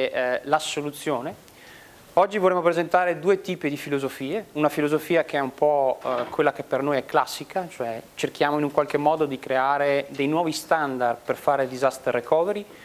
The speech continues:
su ambienti di tipo enterprise, e un'altra filosofia che è un po' in evoluzione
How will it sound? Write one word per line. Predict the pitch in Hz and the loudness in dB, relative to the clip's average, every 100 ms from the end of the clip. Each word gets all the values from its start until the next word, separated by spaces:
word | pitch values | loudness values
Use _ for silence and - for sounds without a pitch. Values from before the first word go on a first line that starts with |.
| - - | -20 -10
su | - 208 | -2 2
ambienti | 185 160 147 160 156 - | 4 4 2 2 0 -4
di | 131 | -8
tipo | 123 135 131 | -6 -4 -2
enterprise, | 120 127 117 131 113 113 139 - - - - - - - | -2 -2 0 2 2 0 -4 -12 -16 -16 -16 -18 -20 0
e | 180 | 2
un'altra | 202 226 220 | 4 2 0
filosofia | - 202 196 196 202 196 170 151 | 2 2 2 2 2 4 4 2
che | - 165 | 2 0
è | |
un | 160 | 2
po' | - 180 170 | 4 4 4
in | 156 156 | 2 0
evoluzione | 147 156 151 - 175 165 147 127 | 0 0 -2 0 2 2 0 -4